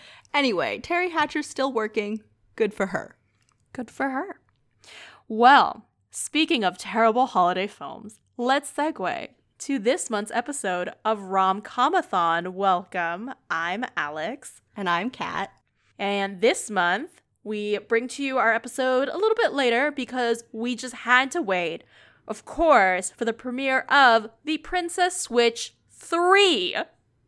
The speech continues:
Speaker 1: Romancing the Star. Is
Speaker 2: Oh,
Speaker 1: that
Speaker 2: yeah,
Speaker 1: what
Speaker 2: I
Speaker 1: it's called?
Speaker 2: forgot.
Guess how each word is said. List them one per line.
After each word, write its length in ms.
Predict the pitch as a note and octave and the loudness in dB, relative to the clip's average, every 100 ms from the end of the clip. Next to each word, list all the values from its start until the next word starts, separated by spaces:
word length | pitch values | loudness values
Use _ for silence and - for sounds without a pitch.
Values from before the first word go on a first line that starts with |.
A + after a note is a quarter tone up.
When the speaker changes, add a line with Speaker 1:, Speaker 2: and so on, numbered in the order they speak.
| _ | _
Speaker 1:
Romancing 680 | G3 F#3+ F#3 F3+ F#3 - F#3+ | -8 -6 -4 -6 -8 -8 -8
the 100 | F3+ | -8
Star. 720 | - - C#3 D#3 - - A#3 - | -10 -6 -4 -2 -4 -6 -10 -14
Is 80 | - | 2
Speaker 2:
Oh, 20 | |
Speaker 1:
that 60 | A3 | 6
Speaker 2:
yeah, 60 | A3 | 8
Speaker 1:
what 40 | |
Speaker 2:
I 40 | |
Speaker 1:
it's 100 | G#3+ | 6
called? 120 | G3 G3 | 6 6
Speaker 2:
forgot. 240 | G#3+ | 6